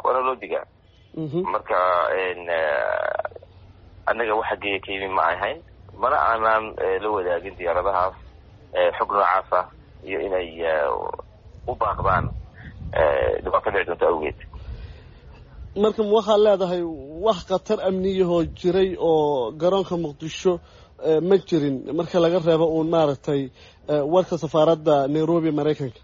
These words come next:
Speaker 1: Maya, ma jirin, ma jirin, ma jirin.
Speaker 2: Eh, wasiir, hadduusan culays intaas la eg jirin, diyaaradaha maxaad u qancin weydeen inay yimaadaan?
Speaker 1: <laughs> Diyaaradaha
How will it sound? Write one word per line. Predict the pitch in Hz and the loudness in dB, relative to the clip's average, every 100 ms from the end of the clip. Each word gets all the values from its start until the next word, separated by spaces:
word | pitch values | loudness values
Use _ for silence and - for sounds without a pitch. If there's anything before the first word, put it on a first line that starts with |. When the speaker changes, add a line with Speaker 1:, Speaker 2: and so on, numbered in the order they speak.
| - - _ - | -20 -20 _ -10
Speaker 1:
Maya, | 104 110 104 82 - - | -4 -2 -2 -4 -6 -4
ma | 104 | -4
jirin, | - 87 76 67 | -4 -10 -10 -10
ma | 95 | -10
jirin, | - 76 - - | -12 -20 -20 -20
ma | - | -2
jirin. | - | -2
Speaker 2:
Eh, | - - - | -2 -8 -4
wasiir, | 220 269 285 | 0 2 4
hadduusan | 233 208 262 262 | 4 2 0 0
culays | 208 196 254 - | 2 4 4 2
intaas | 247 233 190 | 0 2 2
la | 240 | 2
eg | 214 165 | 2 2
jirin, | 196 220 220 - - | -2 -2 -4 -12 -2
diyaaradaha | 202 202 233 226 | 4 4 4 2
maxaad | 214 233 233 | 0 -2 0
u | 220 | 0
qancin | 214 208 220 | 0 2 2
weydeen | 180 165 180 | 2 0 0
inay | 190 | 2
yimaadaan? | 180 175 175 139 _ _ _ _ _ _ _ _ _ _ | 2 0 0 -2 _ _ _ _ _ _ _ _ _ _
Speaker 1:
<laughs> | - 104 - - - - - - | -8 -6 -4 -4 -4 -2 -4 -4
Diyaaradaha | 107 107 107 127 123 | 0 2 2 2 2